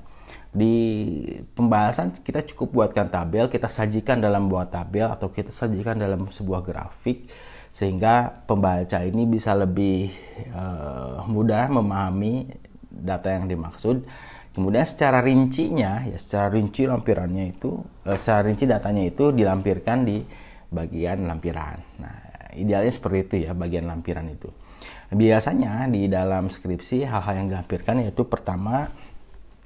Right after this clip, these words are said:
terkait data, ya. Kalau misalnya kita kuantitatif, ada, eh, kuesioner penelitian. Nah, jadi kita cantumkan kuesioner penelitiannya. Atau kalau misalnya kualitatif, bisa kita sampaikan,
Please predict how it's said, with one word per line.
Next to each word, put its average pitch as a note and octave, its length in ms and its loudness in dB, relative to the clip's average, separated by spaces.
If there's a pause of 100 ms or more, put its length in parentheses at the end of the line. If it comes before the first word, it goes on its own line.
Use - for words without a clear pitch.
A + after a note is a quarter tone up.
(280)
terkait F#2+ 320 -2
data, G2 240 2
ya. G2+ 320 2 (240)
Kalau G2 240 2
misalnya F#2+ 320 -4
kita G2 240 -4
kuantitatif, F#2 800 -2 (400)
ada, G2 400 2 (400)
eh, F2+ 340 -4 (300)
kuesioner A2 560 2
penelitian. A2+ 720 4 (240)
Nah, F2+ 240 -10
jadi F#2 240 -4
kita F#2+ 240 -6
cantumkan G2+ 720 -4
kuesioner F#2+ 480 -4
penelitiannya. F2 960 -4 (720)
Atau - 400 -4
kalau F#2+ 240 2
misalnya F#2 560 -2
kualitatif, F#2+ 800 0
bisa F#2+ 240 0
kita F#2 240 -4
sampaikan, F#2+ 640 -4